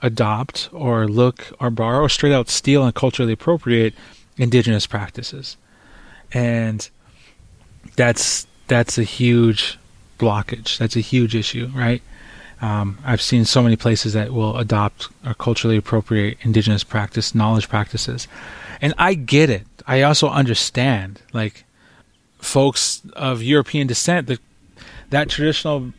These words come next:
pagan practice was exterminated with the Romans, right? And it, like, it's,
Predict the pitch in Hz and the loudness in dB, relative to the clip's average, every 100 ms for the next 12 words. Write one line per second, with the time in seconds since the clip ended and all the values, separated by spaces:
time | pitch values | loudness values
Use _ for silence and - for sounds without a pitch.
0 | - 143 156 143 139 139 151 151 139 117 | 2 4 4 4 2 0 0 0 0 0
1 | - 127 - 156 180 156 131 120 - 117 | -4 -4 0 4 6 6 6 4 0 0
2 | 147 180 117 98 107 117 147 143 123 113 | 2 2 0 -2 -2 0 0 0 -2 -2
3 | 123 117 - - 123 - - | -2 -4 -6 -6 -6 -6 -12